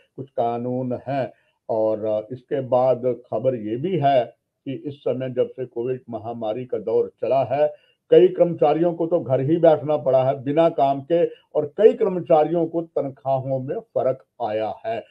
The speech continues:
खास करके उन कर्मचा-, कर्मचारियों को, खास करके जो बिजनेस सेक्टर में है, आईटी सेक्टर में है,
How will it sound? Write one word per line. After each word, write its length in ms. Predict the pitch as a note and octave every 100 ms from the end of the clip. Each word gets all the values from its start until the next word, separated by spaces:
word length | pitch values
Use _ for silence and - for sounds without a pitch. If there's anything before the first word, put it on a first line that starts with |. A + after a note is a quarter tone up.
| _ _ -
खास 320 | F3+ A#3+ -
करके 340 | F#3 D#3+ F3 E3+
उन 260 | - G3
कर्मचा-, 480 | F#3 D#3 D3 D#3 C#3 D#3
कर्मचारियों 760 | C3 D#3+ D3+ C#3+ C3+ D#3 E3+
को, 220 | D#3+ D#3 D#3
खास 400 | - C3+ C#3 -
करके 380 | B2+ C3 C3+ B2+
जो 420 | - _ - C3+
बिजनेस 380 | B2 D#3+ F#3+ F3
सेक्टर 380 | - C#3 - D3
में 220 | C#3 C3+
है, 220 | C#3+ C#3 B2+
आईटी 320 | D#3+ E3 F#3
सेक्टर 420 | - B2+ - C#3
में 160 | C3 A#2
है, 300 | C#3 D#3+